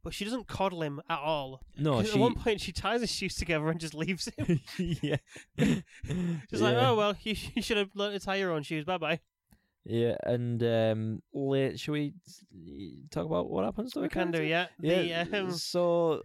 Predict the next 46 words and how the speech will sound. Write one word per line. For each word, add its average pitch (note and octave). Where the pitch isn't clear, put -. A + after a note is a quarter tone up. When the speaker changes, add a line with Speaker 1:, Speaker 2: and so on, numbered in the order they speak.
Speaker 2:
yeah, E3+
late, E3+
Speaker 1:
it, -
that, G3+
Speaker 2:
so G#3+
Speaker 1:
all A#3
Speaker 2:
the G#3+
Speaker 1:
that G3
good F#3+
stuff -
between D#3+
their D#3
relationship D3
Speaker 2:
You D#3+
see, F#3+
the, F#3+
uh, D3+
the D3+
Speaker 1:
only E3
makes D#3
this D3+
Speaker 2:
I, -
Speaker 1:
worse. E3+
Speaker 2:
I E3
think E3+
the, D3
this, E3
um, B2+
this C3+
development A#2
happens, G#2+
I G#2+
think, G#2
in G2+
a G2+
really G2+
clever G2
way F#2+
as F#2+
well, G2+
because A2+
throughout E3+
the D#3+
entire D3+
movie, B2
the, A2